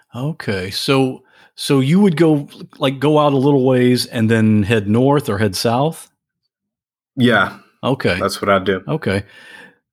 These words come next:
Speaker 1: What was your first indication that there might be a problem?
Speaker 2: Well, I started to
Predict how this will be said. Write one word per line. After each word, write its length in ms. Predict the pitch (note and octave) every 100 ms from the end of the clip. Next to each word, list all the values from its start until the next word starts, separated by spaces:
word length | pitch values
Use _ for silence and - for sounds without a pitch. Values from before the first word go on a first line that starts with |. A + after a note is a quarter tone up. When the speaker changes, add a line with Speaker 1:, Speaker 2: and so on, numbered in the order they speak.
| _ _ -
Speaker 1:
What 180 | F3
was 160 | C4 G#3
your 80 | F3+
first 340 | - F#3 F#3
indication 840 | - D3+ C#3 C#3 C#3 - A#2 A2 A#2
that 160 | A2+
there 80 | A2+
might 200 | A2 A#2
be 100 | A2+
a 60 | G2
problem? 460 | - B2+ A#2 - - _ _ _ _ _ _ _ _ _ _ _ _ _
Speaker 2:
Well, 580 | - A2 A2+ A2+ A2+ A2+ - - - - _ _ _ _ _
I 120 | A#2+
started 400 | B2 - C3+ C#3+
to 280 | C#3 C#3+ B2+